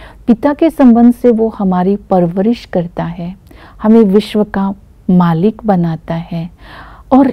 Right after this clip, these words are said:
इस समय ही हम ऐसे बाप से विश्व के मालिक बनने का वर्षा लेते हैं। टीचर बन करके वो हमें इस रूहानी यूनिवर्सिटी में, यूनिवर्सल यूनिवर्सिटी में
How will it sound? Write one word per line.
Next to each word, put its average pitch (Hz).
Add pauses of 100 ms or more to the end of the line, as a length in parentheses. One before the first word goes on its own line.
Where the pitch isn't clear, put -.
इस -
समय 226
ही 190 (360)
हम 233
ऐसे 208
बाप 185 (220)
से 190 (380)
विश्व 202 (120)
के 220
मालिक 180
बनने 170
का 185 (360)
वर्षा 180
लेते 175
हैं। 170 (540)
टीचर 240
बन 247
करके 226 (400)
वो 240
हमें 240 (100)
इस -
रूहानी 196 (400)
यूनिवर्सिटी 208
में, 190 (640)
यूनिवर्सल 214 (280)
यूनिवर्सिटी 196
में 190